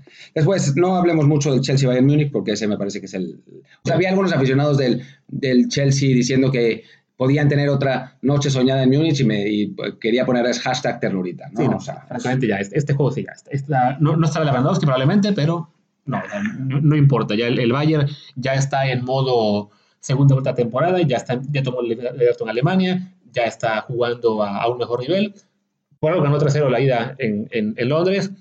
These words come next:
Speaker 2: está definido salvo milagro.
Speaker 1: Hashtag Ternuriten. Ah, Barcelona-Napoli, ya dijimos un poco, ¿no?
Speaker 2: Sí, Barcelona va, va a ganar este partido, o sea, puede complicarlo el Napoli si se logra encerrar y por ahí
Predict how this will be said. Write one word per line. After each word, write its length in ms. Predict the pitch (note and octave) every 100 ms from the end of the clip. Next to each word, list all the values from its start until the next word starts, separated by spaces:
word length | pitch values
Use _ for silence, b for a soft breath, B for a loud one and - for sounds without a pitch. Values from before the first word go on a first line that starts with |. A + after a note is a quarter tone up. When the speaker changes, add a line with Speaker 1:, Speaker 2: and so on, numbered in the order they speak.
| _ _ _ _ -
Speaker 2:
está 180 | A#2+ A#2+
definido 560 | G#2+ A#2 A#2+ A2 G2
salvo 300 | G2 G2+ G2
milagro. 340 | G2 F#2 - -
Speaker 1:
Hashtag 580 | D3+ E3 - E3+ D#3 -
Ternuriten. 840 | D3 D3 C3 C#3+ D3+ C3 G2 F#2 b b b _ -
Ah, 420 | B2 B2 B2 -
Barcelona-Napoli, 1080 | B2 C#3 C#3+ F#3 G#3 G3+ G3 F3 C#3+ - - - -
ya 100 | D3
dijimos 300 | D3 E3 C#3
un 80 |
poco, 240 | A2+ G2 F#2
¿no? 180 | C3+ E3+
Speaker 2:
Sí, 100 | A#2+ -
Barcelona 360 | A#2+ C#3 C3+
va, 200 | B2 A2+ G#2+
va 120 | A#2
a 40 |
ganar 220 | A2+ G#2+
este 220 | G#2 - G#2+
partido, 200 | C3+ C#3+
o 40 |
sea, 200 | A2 - _ -
puede 220 | F3+ F#3
complicarlo 400 | D#3+ C#3 D3 D#3+
el 80 | D3+
Napoli 560 | D3+ D3 C3+ A#2 A2+
si 180 | A2 C3
se 120 | B2+
logra 160 | B2+ C3
encerrar 420 | B2+ A#2+ C#3+ D3
y 60 | C3+
por 160 | A#2+
ahí 320 | A#2+ C3+ C3+